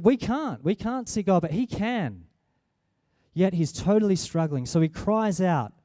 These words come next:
He says, "I do believe, but help me overcome my unbelief." Can faith and doubt coexist? Can you feel the both,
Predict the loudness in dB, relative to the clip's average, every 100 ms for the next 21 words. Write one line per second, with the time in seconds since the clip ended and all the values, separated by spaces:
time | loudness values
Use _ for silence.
0 | _ _ _ _ -20 -12 -2 0 0 -2
1 | 4 6 6 4 0 -2 -6 -14 -20 -20
2 | _ _ _ _ -14 -8 0 0 0 -6
3 | 0 2 2 -2 -6 -8 -6 -4 -4 -4
4 | -4 -4 -4 -6 -16 -20 _ _ _ _
5 | _ _ _ _ _ _ _ _ _ _
6 | -8 -6 -6 -8 -4 -4 -4 -8 -8 -6
7 | -6 -6 -6 -2 -2 -2 -4 -4 -4 -10
8 | -16 -20 -20 _ _ _ _ _ _ -12
9 | -10 -6 -6 -6 -4 -2 -2 -6 -18